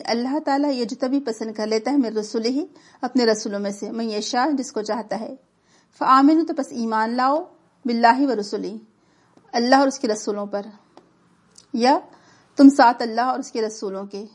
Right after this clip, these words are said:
وَإِن تُؤْمِنُوا، اور اگر تم ایمان لاؤ گے، وَتَتَّقُوا، اور تقوی اختیار کرو گے، فلکم، تو تمہارے لیے ہے، اجر عظیم،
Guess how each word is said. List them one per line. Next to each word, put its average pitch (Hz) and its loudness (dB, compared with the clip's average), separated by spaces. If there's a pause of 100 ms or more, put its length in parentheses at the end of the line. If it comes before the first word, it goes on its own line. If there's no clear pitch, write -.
(220)
وَإِن 254 -2
تُؤْمِنُوا، 320 -2
اور 311 -2
اگر 240 -6
تم 233 -10
ایمان 226 -8
لاؤ 262 -4
گے، 311 -6
وَتَتَّقُوا، 240 -6
اور 262 -2
تقوی 214 -4
اختیار 269 -4
کرو 277 -2 (100)
گے، 349 -8 (480)
فلکم، 302 6
تو 302 -4
تمہارے 220 -4
لیے 233 -6
ہے، 269 -2
اجر 220 -8
عظیم، 240 -4